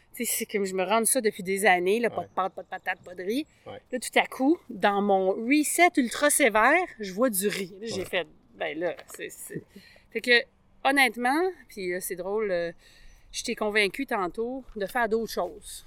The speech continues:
Speaker 1: Parce que,
Speaker 2: Ouais.
Speaker 1: honnêtement, il va avoir, moi, si je fais ça, ce repas-là, il va avoir attaché à ça un gros sentiment de
Speaker 2: Ouais.
Speaker 1: culpabilité, là. I'm doing something wrong.
Speaker 2: De doute.
Speaker 1: Tu sais, I'm not following the plan.
Speaker 2: Puis moi, ce que je te disais aussi,
Speaker 1: J'en
Speaker 2: c'est
Speaker 1: veux
Speaker 2: que
Speaker 1: pas de ce sentiment-là.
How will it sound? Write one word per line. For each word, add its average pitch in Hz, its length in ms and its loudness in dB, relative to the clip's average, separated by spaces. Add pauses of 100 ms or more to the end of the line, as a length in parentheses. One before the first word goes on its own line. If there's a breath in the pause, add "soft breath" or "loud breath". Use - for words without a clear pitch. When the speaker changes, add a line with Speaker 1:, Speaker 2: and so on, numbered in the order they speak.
(140)
Speaker 1:
Parce 175 140 -8
que, - 40 -4
Speaker 2:
Ouais. 226 120 -4
Speaker 1:
honnêtement, 233 300 -4
il 262 240 -4
va 202 140 2
avoir, 214 300 -2
moi, 226 340 -4
si - 220 -8
je - 80 -10
fais 294 140 -4
ça, 262 300 -8
ce 269 140 -8
repas-là, 202 480 -4 (420 soft breath)
il 202 60 -16
va 202 120 0
avoir 220 200 -2
attaché 220 340 -4
à 190 60 -6
ça 226 180 -8
un 208 60 -6
gros 220 200 -8
sentiment 202 500 -8
de 175 300 -6 (520)
Speaker 2:
Ouais. 101 140 -10 (200)
Speaker 1:
culpabilité, 185 600 -6
là. 156 260 -4
I'm 170 160 -4
doing 196 240 -4
something 170 340 -6
wrong. 139 460 -6
Speaker 2:
De 113 80 -2
doute. 98 80 -12
Speaker 1:
Tu 104 100 -8
sais, 196 120 -6
I'm 190 180 -8
not 214 220 -4
following 180 640 -2
the 165 100 -4
plan. 151 440 -8
Speaker 2:
Puis 135 180 -8
moi, 139 140 2
ce - 80 -2
que 143 80 4
je - 80 2
te 131 60 0
disais 117 220 2
aussi, 117 200 -2
Speaker 1:
J'en 196 80 0
Speaker 2:
c'est 190 120 4
Speaker 1:
veux 202 60 6
Speaker 2:
que 139 100 6
Speaker 1:
pas 117 100 10
de 107 60 6
ce - 60 -4
sentiment-là. 156 500 -10